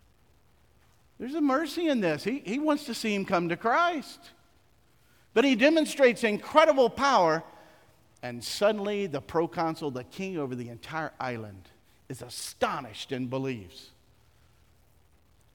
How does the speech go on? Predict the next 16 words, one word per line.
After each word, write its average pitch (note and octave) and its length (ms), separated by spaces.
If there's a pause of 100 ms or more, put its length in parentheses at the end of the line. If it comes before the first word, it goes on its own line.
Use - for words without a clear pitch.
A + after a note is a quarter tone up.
(120)
Well, - 140
I - 60
don't B3 140
know D#3 60
if C3 100
you've B2+ 160
ever B2 180
thought B2+ 260
about G#2 260
it. G#2+ 120 (800)
I, A#2+ 140
I F#3+ 60
wanna A3+ 180
see E3+ 160
your C3+ 160
hand B2 360